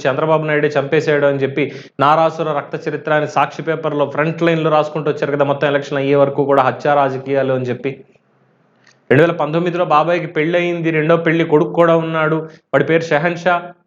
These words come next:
వాళ్ళ మధ్య ఇబ్బందులు ఉన్నాయి, రెండు కు-, రెండు కుటుంబాల మధ్య ఇబ్బందులు ఉన్నాయి, సునీతకి ఇష్టం లేదు, వాళ్ళే జయించారన్న. అప్పుడు ఎందుకు మాట్లాడలేదు, ఇప్పుడే ఎందుకు మాట్లాడాల్సి వస్తుంది ఇవన్నీ అంటే మన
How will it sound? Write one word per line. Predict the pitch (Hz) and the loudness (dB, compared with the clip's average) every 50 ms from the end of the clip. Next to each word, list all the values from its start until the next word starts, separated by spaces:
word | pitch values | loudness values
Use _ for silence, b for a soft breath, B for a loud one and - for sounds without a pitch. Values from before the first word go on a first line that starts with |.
| _ _ _ _ _ _ _ _ _ _ - | _ _ _ _ _ _ _ _ _ _ 0
వాళ్ళ | 123 139 151 151 | 0 2 2 2
మధ్య | 156 160 156 180 170 151 - - - - _ - 123 127 | 0 0 2 0 0 0 -2 -8 -16 -20 _ -14 -12 -6
ఇబ్బందులు | 135 170 170 175 170 175 175 170 | -2 -2 -2 0 0 0 0 0
ఉన్నాయి, | 170 175 170 170 170 170 165 165 - - - _ _ _ _ _ _ _ _ - - | 0 0 0 0 0 -2 -4 -8 -10 -16 -20 _ _ _ _ _ _ _ _ 0 2
రెండు | 143 147 165 165 175 | 2 4 2 2 0
కు-, | 170 160 151 131 135 | 0 -2 0 -2 -2
రెండు | 151 160 165 170 | 0 0 -2 -4
కుటుంబాల | - 175 165 165 165 160 165 160 | -4 -2 0 2 2 2 2 0
మధ్య | 151 147 160 151 | -4 -4 -4 -4
ఇబ్బందులు | 147 170 175 175 170 165 160 | -2 -2 -4 -2 -4 -4 -4
ఉన్నాయి, | 160 156 151 156 151 151 151 - _ _ _ _ _ - | -2 -2 -2 -2 -2 -4 -8 -12 _ _ _ _ _ 0
సునీతకి | - 156 165 175 165 160 139 143 | 2 4 4 4 2 2 0 0
ఇష్టం | - - - 180 170 165 156 | 0 2 0 0 2 2 0
లేదు, | 156 160 156 156 156 156 - _ _ _ - - | 0 0 0 -2 -4 -8 -12 _ _ _ -2 2
వాళ్ళే | 127 151 165 175 170 147 | 2 2 2 0 -2 -2
జయించారన్న. | 156 160 165 165 165 170 165 156 143 123 110 101 - | -4 -6 -6 -6 -4 -6 -6 -4 -4 -6 -8 -8 -8
అప్పుడు | - - 165 175 185 | -6 -2 0 0 2
ఎందుకు | 185 180 180 175 | 2 2 2 2
మాట్లాడలేదు, | 170 170 170 175 170 175 165 165 165 165 175 185 170 131 | 0 0 0 0 0 0 0 -2 -4 -4 -8 -10 -12 -12
ఇప్పుడే | 123 - 160 160 165 165 | -6 0 2 4 4 4
ఎందుకు | 165 156 160 160 156 | 2 0 -2 -4 -2
మాట్లాడాల్సి | 156 151 - 160 151 156 151 139 151 147 | -2 -2 0 0 2 2 0 0 -2 -4
వస్తుంది | 147 - 151 143 143 143 | -4 -4 -6 -2 0 0
ఇవన్నీ | 143 147 147 139 | 2 2 2 0
అంటే | 143 - 226 277 B B B B B - - 120 | 0 0 -2 -2 B B B B B -4 -2 0
మన | 123 | 2